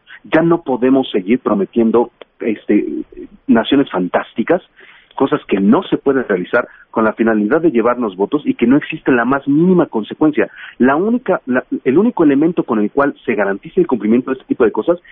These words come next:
es rendir protesta, Pamela. Literal. Eh, ¿protesta usted cumplir y hacer cumplir la plataforma electoral del partido? Y si no, que la nación me lo demande. Ajá.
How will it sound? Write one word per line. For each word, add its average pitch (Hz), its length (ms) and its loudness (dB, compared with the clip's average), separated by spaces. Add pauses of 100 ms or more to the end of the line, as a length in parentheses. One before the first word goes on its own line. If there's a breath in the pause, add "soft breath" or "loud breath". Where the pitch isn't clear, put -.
(160 loud breath)
es 170 180 0
rendir 190 360 2
protesta, 170 580 -2
Pamela. - 440 -10 (640 soft breath)
Literal. 147 440 0 (760)
Eh, 101 300 2
¿protesta 185 480 0
usted 165 460 0 (220)
cumplir 151 420 -2
y 131 60 4
hacer 165 200 0
cumplir 170 320 -2
la 135 80 0
plataforma 151 440 -2
electoral 139 400 0
del 147 140 -2
partido? 160 680 0 (380)
Y 113 80 -10
si 123 140 2
no, 165 220 2
que 147 100 -4
la 120 100 2
nación 156 280 0
me 160 100 4
lo 123 100 4
demande. 135 460 0
Ajá. - 480 -4